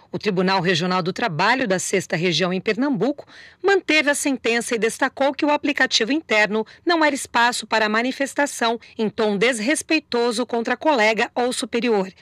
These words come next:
Ainda de acordo com o T R T, a republicação da mensagem evidenciava a intenção agressiva e ia além de um mero impulso passional. Portanto, a conduta teria rompido a confiança inerente ao contrato de trabalho.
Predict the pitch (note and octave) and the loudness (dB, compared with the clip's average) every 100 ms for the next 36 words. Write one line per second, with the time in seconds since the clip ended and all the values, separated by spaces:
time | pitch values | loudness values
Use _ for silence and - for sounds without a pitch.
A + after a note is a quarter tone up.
0 | - - G3+ G3 F#3+ E3 F#3+ - F#3 F3+ | -14 -2 0 2 0 0 -2 -2 -2 -2
1 | - F#3 - G#3 G#3 D4 - A3+ A#3+ _ | -4 -4 -2 -2 -2 -4 0 0 0 _
2 | - G#3 C#4 - C#4 - A#3+ - C#4 D4 | -2 0 0 -2 -4 -2 -4 -2 -2 0
3 | C4 B3+ A3 - G#3+ A3 F#3+ A3+ - E4 | 0 -2 -4 -2 0 2 0 -4 -4 -2
4 | F#4 B3+ C#4 B3 B3 A3+ A3 B3 C#4+ C#4 | 0 0 0 -2 2 2 2 0 0 -2
5 | - A#3 A#3+ C4+ C#4+ - D4 A3+ F#3+ - | 0 0 0 0 -4 0 0 0 -2 -6
6 | _ E4 F4+ E4 A#3 B3 E4 D4+ D4+ C#4 | _ 4 6 4 4 2 2 2 2 2
7 | A#3+ D4 D4+ C4+ B3 A#3+ - A#3+ A#3 G#3+ | 2 2 0 -2 -4 -4 -6 -2 -2 -2
8 | B3 A#3 F#3 F3 - - _ - F#4 - | -2 0 0 0 -8 -20 _ -2 -2 0
9 | B3+ C4+ C#4 - A3+ F#3+ B3+ C4 A#3+ A3 | 0 0 -2 -2 -2 -2 -2 -2 0 0
10 | G#3+ C#4+ A#3+ B3 C4+ A3+ - B3+ C4+ C#4 | 0 -2 -4 -2 0 -2 -2 -4 -2 -2
11 | B3+ C#4 - C#4+ A#3+ A3 B3+ C#4 - D4+ | 0 0 0 0 2 0 0 0 0 -2
12 | - G#3+ F#3+ F#3+ F#3 A3 G3 G3 G3 D#3 | 0 0 0 -2 -4 -2 2 2 2 0